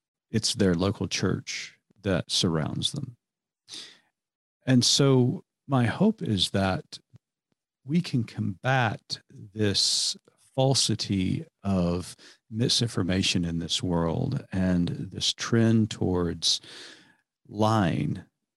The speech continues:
through the truth of community, because I'm gonna get theological here for a second, because here's where I think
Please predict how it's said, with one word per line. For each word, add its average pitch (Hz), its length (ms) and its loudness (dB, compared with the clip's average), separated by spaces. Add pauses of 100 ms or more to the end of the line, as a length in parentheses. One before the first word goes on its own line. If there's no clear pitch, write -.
(240)
through 139 540 4
the - 120 -2
truth 117 400 0
of 101 140 -4
community, 90 500 0
because - 380 -2 (120)
I'm 120 60 -4
gonna 117 140 2
get - 140 0
theological 90 500 0
here 90 80 -2
for - 140 -8
a - 40 -6
second, - 400 -4
because - 220 -10
here's 120 240 0
where 101 100 0
I 85 80 -2
think 87 300 -4